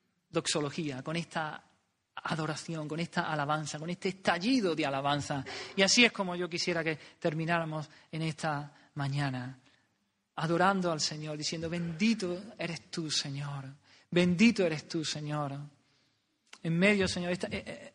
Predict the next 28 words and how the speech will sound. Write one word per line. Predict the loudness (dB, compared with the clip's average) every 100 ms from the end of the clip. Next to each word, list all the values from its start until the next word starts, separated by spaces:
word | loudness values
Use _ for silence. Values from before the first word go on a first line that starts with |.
| _ -2
hermano, | 4 6 4 2 -2 -4 -4 -12 -14 -4
esta | 2 4
vida | 6 6
no | 6
es | 6
fácil. | 6 6 0 -8 -10 -18 -20 -16 -16 -16 _ _ _ _ _ _ _ _ _ _ _ _ _
Ya | 2
lo |
hemos | 4 6
dicho, | 4 4 2 -2 -8 -18 _ _ _ 0
hay | 2 0
problemas, | -2 2 6 8 8 4 0 -2
hay | 0 0
enfermedades, | -2 -2 -2 -2 -2 -2 -4 -4 -4
hay | -4 -4
dolor, | -4 -2 4 6 6 4
contratiempo, | -2 -2 -4 -2 0 0 -2 -4
angustia, | -4 -4 0 -2 -2 -4 -4
ansiedades | -4 -4 -4 -2 -2 -2
que | -6
podemos | -4 -4 -4 -4
tener, | -2 2 2 2 -2 -14 -20 _ _
muchas | 6 6 2
cosas. | 0 0 2 0 -6 -10 _ _ _ _ _ _ _ _ _ _ _ _ _
Pero | -2 2
miremos | 4 4 2 0 -2
al | -2
Señor | -2 -2 -2 -4